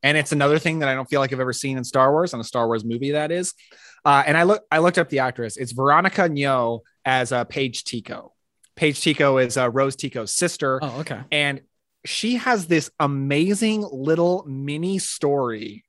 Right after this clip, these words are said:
Speaker 1: in the
Speaker 2: Mm-hmm.
Speaker 1: middle of this space battle. Uh, she doesn't have a single line, but you see her, uh, you see her get hit. You see her trying, basically she's trying to s-, to drop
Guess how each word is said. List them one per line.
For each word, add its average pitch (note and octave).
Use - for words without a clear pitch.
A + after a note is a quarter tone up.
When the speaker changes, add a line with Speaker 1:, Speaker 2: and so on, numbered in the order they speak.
Speaker 1:
in -
the E3
Speaker 2:
Mm-hmm. D#3
Speaker 1:
middle -
of C#3
this C#3
space C3+
battle. G#2
Uh, B2+
she C#3+
doesn't G3
have G3+
a D#3
single G3+
line, A#2+
but B2
you C3+
see D#3
her, B2+
uh, A#2+
you C#3+
see C3+
her A#2
get A2
hit. G#3+
You C3
see B2+
her A#2+
trying, D#3+
basically G#3+
she's F3+
trying E3
to D3
s-, -
to F#3+
drop B2+